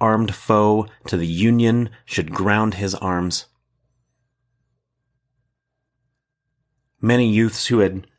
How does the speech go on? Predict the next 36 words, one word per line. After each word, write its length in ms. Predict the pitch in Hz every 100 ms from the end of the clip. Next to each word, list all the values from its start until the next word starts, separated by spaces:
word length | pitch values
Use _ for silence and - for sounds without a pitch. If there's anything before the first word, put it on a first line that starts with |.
| _ _
never 300 | 95 113 113
hitherto 520 | 92 120 101 - 107
en-, 180 | 104 104 117
entertained 480 | 110 98 113 110
a 60 | 98
thought 300 | - 113 110
of 100 | 98
enlisting 580 | 92 117 123 - 92 101 - - -
suddenly 360 | 113 110 107
felt 300 | - 131 127
themselves 560 | 98 90 - 90 87 -
impelled 840 | 123 113 107 - 135 131 104 82 -
to 180 | - 107
enroll 520 | 90 87 87 80 82 - - -
themselves 480 | 95 - 92 90
in 80 | 90
defense 380 | 87 - 117 -
of 120 | -
the 100 | 90
integrity 580 | 85 - 107 113 117 113
of 120 | 92
their 120 | 87
native 380 | 85 92 101 98
land. 400 | 95 85 85 87 _ _ _ _ _ _ _ -
And 140 | 95
thus 220 | 104 101
it 80 | 95
happened 440 | - 98 113 113 - - -
that 120 | 92
the 80 | -
one 320 | 85 92 113
hundred 420 | 101 117 113 123 -
and 180 | 85 78
fifty-fifth 880 | - 123 - 127 - 104 92 - -
came 300 | - 98 101
into 640 | 95 98 - 104 104